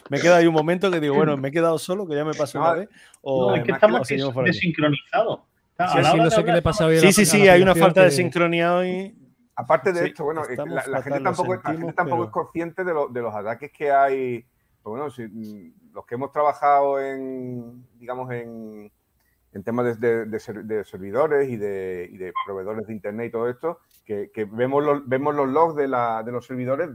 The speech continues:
Speaker 2: vemos la cantidad de ataques que hay porque las vemos en los logs, ¿no? En los, en los servidores web,
Speaker 1: Sí.
Speaker 2: en lo-, en los servidores de acceso, tú entras log y, y, y ves ristras de gente intentando entrar de China,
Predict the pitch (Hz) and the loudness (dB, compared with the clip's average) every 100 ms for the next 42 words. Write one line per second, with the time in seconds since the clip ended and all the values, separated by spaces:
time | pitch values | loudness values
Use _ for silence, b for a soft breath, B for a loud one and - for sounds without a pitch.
0 | 98 123 139 170 170 147 131 123 123 127 | -6 -4 -2 -2 -2 -2 0 0 -2 -6
1 | - 139 180 165 110 113 123 123 90 92 | -6 -6 -4 -4 -4 -4 -6 -6 -8 -4
2 | 151 127 147 - _ 104 98 101 104 - | -4 -2 -8 -12 _ -16 -12 -10 -12 -12
3 | 95 95 107 95 131 143 120 123 110 117 | -12 -10 -8 -6 0 0 -2 -6 -10 -12
4 | 104 - 104 104 107 104 98 147 151 139 | -18 -16 -14 -8 -8 -8 -8 -8 -8 -10
5 | - _ _ 113 113 127 123 151 165 120 | -14 _ _ -14 -6 -4 0 0 0 -4
6 | 120 113 113 101 107 113 127 - 127 117 | -12 -14 -14 -12 -12 -12 -12 -8 -8 -8
7 | - 117 120 120 110 110 113 107 117 123 | -10 -10 -8 -10 -10 -10 -8 -2 -2 -2
8 | 113 _ 123 123 131 123 | -6 _ -8 -4 -4 -6